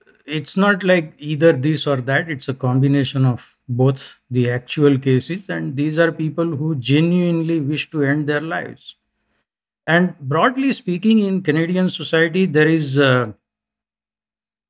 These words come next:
uh, an agreement at a broad level, barring a very small minority, that there are times when someone who is near the end of their lives, suffering from an incurable disease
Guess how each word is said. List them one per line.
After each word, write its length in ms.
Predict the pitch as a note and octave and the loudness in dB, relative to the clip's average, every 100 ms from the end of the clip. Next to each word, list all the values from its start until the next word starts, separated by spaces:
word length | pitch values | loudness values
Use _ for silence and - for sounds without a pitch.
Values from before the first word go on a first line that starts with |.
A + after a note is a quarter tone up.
| _ _ | _ _
uh, 380 | A#2+ A#2 A#2 A2+ - _ _ _ | -6 -4 -4 -6 -10 _ _ _
an 200 | C#3 C3+ | -4 -2
agreement 640 | C3+ C3+ F3 D#3+ A#2 F#2 - _ _ _ | 0 2 4 4 2 -4 -18 _ _ _
at 120 | F3 | -4
a 60 | G3 | -2
broad 380 | D#3 E3 E3+ D#3+ | 0 4 4 2
level, 320 | D3+ D3+ G3+ | 0 0 -4
barring 480 | C#3 C3 B2+ C3+ C3 | -4 -2 2 2 2
a 240 | B2 B2 - A#2 | -2 -6 -14 _
very 220 | C3 C3 | -6 -6
small 280 | - B2+ B2 | -6 -8 -8
minority, 680 | A#2 A2 A2 A#2 A2+ - - D3 | -8 -10 -12 -12 -14 -16 -20 -12
that 300 | C#3 C#3 B2+ | -8 -6 -4
there 180 | C#3+ C#3 | -4 0
are 200 | E3 E3 | 0 0
times 500 | C#3 C#3 D3+ F3+ - | -4 -6 -6 -8 -4
when 280 | C3+ C3+ C3 | 0 0 0
someone 480 | C#3 C3+ C#3+ D3 | -2 -4 -4 -4
who 160 | B2 C3+ | -4 -2
is 360 | C#3 C3 A#2 - | -2 -2 -8 -10
near 380 | B2 D3 F#3+ G3+ | -2 2 2 2
the 240 | D#3+ E3 | 0 2
end 180 | D3+ D3 | 2 2
of 200 | C#3+ C3 | 0 0
their 180 | C3+ C#3 | 2 2
lives, 500 | B2+ B2 B2+ C3 - _ _ _ _ _ _ | 2 2 0 -2 -8 _ _ _ _ _ _
suffering 560 | - C3 D3+ C#3+ D3+ | -6 -2 2 2 2
from 280 | C3+ C#3+ C#3 | 0 0 2
an 120 | C3+ | 4
incurable 720 | C3+ C#3+ C3+ D3+ C#3+ C#3+ C3+ B2+ | 4 2 0 2 4 4 2 0
disease 560 | B2 A#2 C3 G#2+ - | -2 0 -2 -2 -10